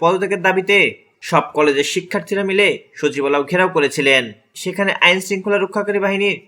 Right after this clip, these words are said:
সদস্যরা তাদের উপর হামলা চালান। এর আগে বেলা আড়াইটার দিকে শিক্ষা উপদেষ্টা ও শিক্ষা সচিবের পদত্যাগের দাবিতে সচিবালয়ের প্রধান ফটকের সামনে জড়ো হয়ে বিক্ষোভ শুরু করেন শিক্ষার্থীরা।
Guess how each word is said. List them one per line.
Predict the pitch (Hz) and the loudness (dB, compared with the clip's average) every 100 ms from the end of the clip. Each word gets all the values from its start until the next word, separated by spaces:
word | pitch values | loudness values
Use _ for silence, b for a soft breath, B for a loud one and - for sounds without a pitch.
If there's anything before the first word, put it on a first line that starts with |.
| _ | _
সদস্যরা | - 160 143 - 147 | -2 0 0 -2 -4
তাদের | 143 143 139 | 0 0 0
উপর | 135 | 0
হামলা | 143 143 | 0 0
চালান। | 135 143 139 139 120 - _ _ _ _ | 0 2 4 2 -2 -16 _ _ _ _
এর | 156 147 | 4 4
আগে | 139 | 4
বেলা | 147 147 147 - | 2 4 4 4
আড়াইটার | 147 170 196 202 | 4 4 2 -2
দিকে | 185 185 | 0 -2
শিক্ষা | 185 - - 165 | -2 -4 -2 -2
উপদেষ্টা | 147 147 147 147 - - | -2 -2 0 0 -2 -2
ও | 156 | -2
শিক্ষা | 165 160 196 | -2 -4 -6
সচিবের | - 185 190 202 | -8 -6 -6 2
পদত্যাগের | 190 190 196 185 | 2 2 0 -2
দাবিতে | 190 190 190 202 175 104 _ _ _ _ | 0 0 4 4 4 0 _ _ _ _
সচিবালয়ের | - 165 165 147 147 139 143 | -4 -4 -2 -2 2 4 2
প্রধান | 170 185 | -2 -4
ফটকের | 185 196 196 196 | -6 -6 -4 -2
সামনে | - 196 196 202 135 - _ _ _ 131 | -2 -2 0 0 0 -8 _ _ _ -4
জড়ো | 127 147 143 | 2 4 4
হয়ে | 143 | 2
বিক্ষোভ | 131 165 208 | 0 -6 -6
শুরু | - 196 | -2 -2
করেন | 190 196 185 | 2 0 0
শিক্ষার্থীরা। | 165 160 147 147 135 | -6 -6 -2 2 4